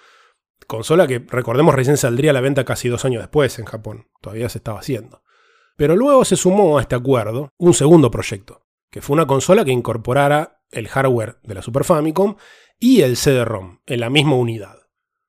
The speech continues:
Cosa que no era rara para nada. O sea, había antecedentes de esto. Aunque fueran recientes, ¿no? Por supuesto. nec, por ejemplo,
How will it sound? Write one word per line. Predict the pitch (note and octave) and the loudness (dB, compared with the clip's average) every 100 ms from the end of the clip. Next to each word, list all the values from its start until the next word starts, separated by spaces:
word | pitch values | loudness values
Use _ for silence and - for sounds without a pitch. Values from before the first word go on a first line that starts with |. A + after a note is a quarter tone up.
| _ _ _ _ | _ _ _ _
Cosa | - D#3 | -2 0
que | F#3+ | 4
no | F3+ | 4
era | A3+ | 4
rara | F3 B3 C#3 | 2 0 0
para | A#2+ | 0
nada. | F3+ A3 A#2 G2+ F#2 - _ _ _ _ | 2 2 0 -6 -12 -16 _ _ _ _
O | |
sea, | - F#2+ | -20 -2
había | A#2+ | 2
antecedentes | F#3+ C3 - A#2 A2+ F#2 | 2 0 -4 -4 -6 -8
de | A2 | -10
esto. | G2 - - _ _ _ _ | -12 -18 -20 _ _ _ _
Aunque | - A2 | -16 -8
fueran | A2 D#3+ B2+ | 0 2 2
recientes, | G2+ A3 D3+ A#2 | 2 4 4 2
¿no? | B2 | -2
Por | B2+ G2+ | -2 -4
supuesto. | B2 F#3+ C3 - - - _ | 0 0 0 -8 -16 -20 _
nec, | - D3 F3+ - - | -2 0 0 -2 -12
por | G#2+ | -10
ejemplo, | G2+ C3+ A2 G#2 C#3 - | -4 -4 -4 -6 -8 -10